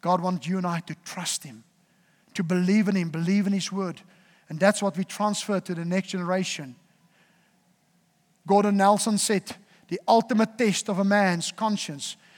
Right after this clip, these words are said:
may be his willingness to sacrifice something today for the future generations whose words of thanks will never be heard."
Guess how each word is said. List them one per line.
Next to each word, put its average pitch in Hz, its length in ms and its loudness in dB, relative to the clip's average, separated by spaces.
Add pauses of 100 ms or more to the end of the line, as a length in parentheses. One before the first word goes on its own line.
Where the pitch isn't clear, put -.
(220)
may 208 380 6
be 190 280 2
his 175 300 2
willingness 202 500 2
to 196 120 -4
sacrifice 214 680 -2
something 185 580 -2
today 170 540 0 (520)
for 196 180 -2
the 180 80 -2
future 262 380 -2
generations 226 800 -2 (300)
whose 185 260 -2
words 214 380 0
of 175 120 -4
thanks 175 540 -2 (300)
will 165 120 -6
never 170 320 -2
be 160 120 -6
heard." 147 320 -10